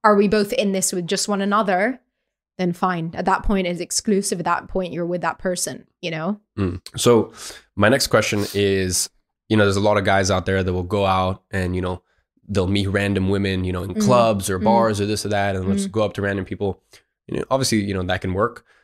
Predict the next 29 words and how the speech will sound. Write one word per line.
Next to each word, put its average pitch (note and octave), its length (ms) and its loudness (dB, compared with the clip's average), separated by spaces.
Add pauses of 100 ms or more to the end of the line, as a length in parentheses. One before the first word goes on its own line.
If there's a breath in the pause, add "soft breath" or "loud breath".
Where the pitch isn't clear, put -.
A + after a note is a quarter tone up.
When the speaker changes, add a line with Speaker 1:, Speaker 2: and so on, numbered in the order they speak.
(140)
Speaker 2:
Um, G2 420 2 (180)
but G#2 120 2
I G#2 40 2
find B2 460 2
most A2+ 420 0
of G2+ 60 -4
the - 60 -10
time, F#2 180 0
and F#2 140 -2
most G2+ 240 -4
of G2+ 40 0
my, F#2 140 0
like, F#2 380 -6 (200)
you A2 160 -2
know, F2+ 220 -2
uh, G2 200 -4 (160)
good F#2 140 0
female F#2+ 300 0
friends, F#2 420 -4 (800)
the G2+ 100 2
people B2+ 300 6
they, G#2+ 240 4
they G2+ 160 -2
really G2+ 220 2
end G2 100 0
up F#2 100 -4
dating F#2+ 440 -2 (220)
is F#2+ 140 0
a, F#2 300 0